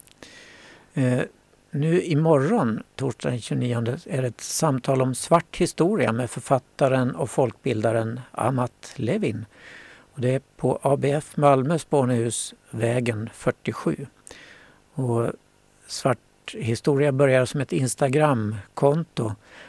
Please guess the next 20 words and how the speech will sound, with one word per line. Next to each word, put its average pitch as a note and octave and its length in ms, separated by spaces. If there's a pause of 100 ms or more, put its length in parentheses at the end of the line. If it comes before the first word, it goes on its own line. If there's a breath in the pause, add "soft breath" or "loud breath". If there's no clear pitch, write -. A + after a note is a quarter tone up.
(140 loud breath)
Amat B2 420
Levin B2 320
folkbildade C#3 920
där C#3+ 320
om D3+ 260
Afrika C3 640
och - 200
svarta C3 300
människors A#2 600
historia. - 720 (220 loud breath)
Och - 240
idag, E3+ 240
fyra D3 280
år B2+ 100
senare, A#2+ 420
har A2+ 140
konti-, B2 360 (260)
kontot B2 580
åttiotusen - 680
följare. D#3+ 500